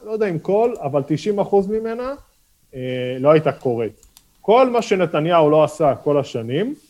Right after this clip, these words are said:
ואני עכשיו לא נכנס למה ועד כמה הוא באמת לא רצה ועד כמה הוא לא היה יכול,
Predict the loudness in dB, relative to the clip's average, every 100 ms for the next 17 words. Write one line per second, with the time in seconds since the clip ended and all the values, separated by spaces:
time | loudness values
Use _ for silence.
0 | _ _ _ _ _ -4 0 2 4 4
1 | 4 0 -2 -4 4 6 6 4 0 0
2 | 0 0 0 0 0 0 2 2 2 2
3 | -2 -4 -2 0 0 2 2 2 -2 -4
4 | -4 -2 2 4 4 4 2 -2 -2 0
5 | 0